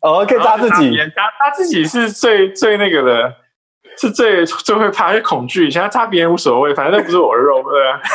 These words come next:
Speaker 1: <laughs> 扎别人很坏。
Speaker 2: 就是刚开始先扎自己，然后再扎别人，对啊。
Speaker 1: 可以扎别人，是不是？
Speaker 2: 对啊，就扎同学啊，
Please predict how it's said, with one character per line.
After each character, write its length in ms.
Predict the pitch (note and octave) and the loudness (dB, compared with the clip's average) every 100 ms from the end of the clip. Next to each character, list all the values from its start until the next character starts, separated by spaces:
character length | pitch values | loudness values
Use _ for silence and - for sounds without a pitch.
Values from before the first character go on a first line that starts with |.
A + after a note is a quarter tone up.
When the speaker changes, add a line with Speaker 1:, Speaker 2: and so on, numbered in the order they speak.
| A#3 - A4+ F#4+ G4 D4 E4+ C#4+ A#3+ - - A3+ | -2 0 -2 -2 -2 -2 0 2 0 0 -4 -6
Speaker 1:
<laughs> 0 | A3 | -2
扎 180 | C4+ | 0
别 120 | C4+ G#3+ | 2 2
人 100 | G#3 | 4
很 100 | A#3+ | 2
坏。 40 | |
Speaker 2:
就 80 | B3 | 2
是 60 | A3 | 2
刚 100 | G3+ | 2
开 200 | C#3 A#2 | 2 0
始 60 | |
先 160 | A3 G#3 | 0 0
扎 180 | G3+ G3 | 0 -2
自 180 | G3+ | -4
己， 80 | D3+ | -4
然 100 | C3+ | -2
后 60 | D3+ | -2
再 100 | F3 | -2
扎 200 | F3+ E3 | -2 -2
别 160 | D#3 A2+ | -2 -4
人， 200 | G#2 A2 | -4 -4
对 100 | A#2 | -2
啊。 140 | A2+ | 0
Speaker 1:
可 80 | - | 0
以 60 | B3+ | 2
扎 220 | G#3+ G3+ | 2 2
别 180 | F#3 D3 | 2 2
人， 180 | C3 B2 | 2 2
是 60 | |
不 60 | B2 | 0
是？ 380 | B2 G#2+ - _ _ _ _ - | 0 -2 -6 _ _ _ _ -2
Speaker 2:
对 100 | G3 | 0
啊， 160 | G3+ | 2
就 80 | G3 | 0
扎 180 | G#3 G3 | 0 0
同 160 | F#3 D#3+ | 0 -2
学 240 | - C3+ | 0 2
啊， 140 | B2+ | 2